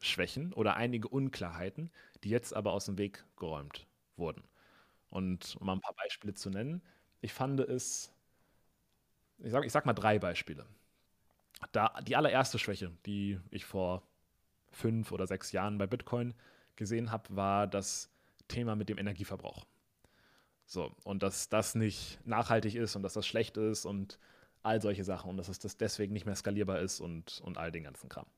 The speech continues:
Das andere Thema, was ich mit Bitcoin hatte, war, vielleicht könnte ein Staat es doch verbieten. Und der dritte Punkt, den ich für Bitcoin hatte, und das war der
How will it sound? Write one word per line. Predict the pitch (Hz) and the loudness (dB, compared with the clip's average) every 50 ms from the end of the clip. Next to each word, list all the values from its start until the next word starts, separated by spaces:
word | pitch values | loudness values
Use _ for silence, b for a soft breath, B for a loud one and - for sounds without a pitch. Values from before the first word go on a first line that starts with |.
| B B B B B B B B B B B B B - - - - - | B B B B B B B B B B B B B -8 -12 -18 -2 2
Das | 107 104 98 95 - - - - | 4 6 6 4 4 0 -4 2
andere | - 123 143 156 156 156 165 170 175 139 - - | 4 4 6 8 10 10 10 10 8 4 0 2
Thema, | - 160 160 160 160 160 165 165 - | 4 4 6 6 6 4 2 2 2
was | 131 131 - | 0 0 2
ich | 143 131 - - | -2 -4 -2 -2
mit | 131 117 | 0 0
Bitcoin | - 139 - - 131 117 | 0 0 2 2 2 2
hatte, | 120 120 - 117 98 | 2 2 2 2 4
war, | 98 101 101 104 101 104 101 98 - _ _ _ _ | 6 6 6 6 6 4 2 0 -6 _ _ _ _
vielleicht | - - - 117 120 120 - | -6 -2 2 4 4 2 2
könnte | - - 117 113 117 | 0 -2 0 0 0
ein | 110 104 | -2 -2
Staat | - - - 104 107 - | -2 0 2 2 2 2
es | 101 101 - | 0 -2 4
doch | - 131 - - - - - _ | 4 4 4 2 -8 -16 -20 _
verbieten. | - - - 131 - 156 - - 190 - - B B B B B B B B B B B B B B B B _ _ _ | -4 -2 -2 0 0 -2 -2 -2 -6 -6 -6 B B B B B B B B B B B B B B B B _ _ _
Und | - 113 113 113 117 113 - | 4 6 6 6 2 2 2
der | 107 104 101 101 104 | 2 4 4 2 2
dritte | 98 101 - - 131 135 - - 131 123 123 123 120 | 0 -4 -4 -4 -2 -2 2 4 4 6 6 4 2
Punkt, | - - - 120 120 120 113 - | 0 -2 0 2 2 0 0 0
den | 110 107 107 | -2 0 0
ich | 107 101 - | -2 -4 -6
für | - - - 107 | -10 -8 -6 -4
Bitcoin | 101 104 - - - 104 95 | -2 -2 -2 -2 -4 -2 -2
hatte, | 104 104 - 107 104 104 104 95 - _ _ - | -2 -2 0 0 0 0 0 -4 -8 _ _ -8
und | 98 | -6
das | 92 92 - - | -6 -6 -4 -4
war | 95 90 | -2 -2
der | 92 90 90 90 92 95 | 0 0 0 -2 -2 -8